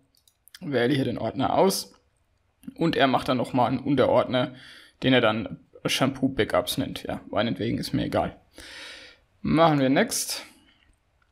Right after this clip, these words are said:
Jetzt fragt er mich nach dem Benutzernamen. Useful Wit ist ja soweit schon mal richtig. Das Passwort in dem Fall war Backup, Backup. Und auch hier dann wieder Next. Und jetzt hat er hier ein Problem. Wir schauen uns mal den Pfad an. Das ist genau das, was ich euch ja vorhin gesagt hatte. In diesem direkten Fritz nas Ordner habe ich, äh, keine Chance, was abzulegen.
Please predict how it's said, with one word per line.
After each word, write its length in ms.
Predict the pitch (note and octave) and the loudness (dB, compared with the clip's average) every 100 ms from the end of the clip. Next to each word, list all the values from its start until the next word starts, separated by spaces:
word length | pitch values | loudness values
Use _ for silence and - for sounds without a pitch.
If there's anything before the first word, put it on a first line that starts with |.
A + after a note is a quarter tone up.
| _ - | _ -12
Jetzt 140 | - | -6
fragt 240 | - - | -2 0
er 40 | C#3+ | 0
mich 140 | D3 | 2
nach 140 | C#3+ C3 | 0 0
dem 160 | A#2 | -2
Benutzernamen. 640 | B2 E3+ F#3+ G3 E3 D#3 D3 | 0 0 2 4 6 6 2
Useful 340 | C#3+ - C3+ | 0 0 0
Wit 160 | D3 - | 0 -2
ist 280 | - D#3 | 0 2
ja 100 | D3+ | 2
soweit 340 | C3+ C3 A2+ - | 2 2 2 2
schon 100 | C3 | -2
mal 100 | A2 | 0
richtig. 520 | F#3 - F3 D#3+ - | 0 0 -2 -2 -4
Das 260 | - - - | -4 -4 -8
Passwort 460 | - D#3 - C#3 | -2 -2 0 0
in 140 | C3+ C3+ | 2 0
dem 140 | C3+ | -2
Fall 260 | - B2+ B2 | -2 -2 -2
war 100 | D#2 - - - | -6 -12 -12 -2
Backup, 420 | G2 - C2 - - - E3+ - - | -2 -2 -6 -6 -16 -12 -12 -8 -2
Backup. 500 | G3+ G#3 F3 D#3+ - - - - | -2 2 2 2 -4 -20 -16 -4
Und 160 | D3 | -2
auch 160 | F2+ - | -2 2
hier 140 | F3 | 4
dann 140 | F3 D#3 | 4 4
wieder 140 | D3 | 2
Next. 500 | C#3+ C#3 - - - _ _ _ _ _ _ _ _ _ _ _ _ _ _ _ - | 2 0 -4 -8 -12 _ _ _ _ _ _ _ _ _ _ _ _ _ _ _ 4
Und 360 | D#3 D#3+ D3+ | 4 4 0
jetzt 240 | D3+ D#3 E3+ | 2 2 4
hat 80 | D#3+ | 4
er 60 | |
hier 100 | D#3 | 4
ein 80 | D3 | 2
Problem. 540 | - C3+ C3+ F3 C4+ | 0 0 4 6 6
Wir 80 | C#3 | 4
schauen 160 | C#3 D#3 | 0 0
uns 100 | - | 2
mal 60 | |
den 140 | D3+ B2+ | 0 2
Pfad 280 | - F3+ C#3 | 6 4 4
an. 140 | D3 | 0
Das 140 | D#3 | 0
ist 80 | D#3 | -2
genau 220 | D3+ C#3 | 2 4
das, 280 | C#3+ D#3 D#3 | 4 4 4
was 140 | D#3 D3 | 0 0
ich 120 | C#3 | 0
euch 140 | C#3 | 2
ja 80 | C#3 | 0
vorhin 240 | - C3+ | 2 2
gesagt 320 | C3 C3 - - | 4 0 0 0
hatte. 160 | E3 | 0
In 180 | - G3+ | -2 -4
diesem 240 | F#3+ D#3 | -2 -2
direkten 380 | C#3 D3+ D3 D#3+ | 0 0 -2 -4
Fritz 320 | - D#3+ D3+ | -4 -6 -2
nas 240 | C#3 F3+ - | 0 2 2
Ordner 360 | B2 A#2+ C#3 | 0 2 2
habe 180 | C#3 - | 2 0
ich, 200 | - - - | -4 -6 -6
äh, 100 | B2 | -6
keine 300 | - C#3+ D3 | 0 0 2
Chance, 280 | C#3 C3 | -2 -2
was 160 | B2 C3+ | -4 -4
abzulegen. 720 | - - - C3 - - A3 | -6 -4 -4 -4 -4 -4 -4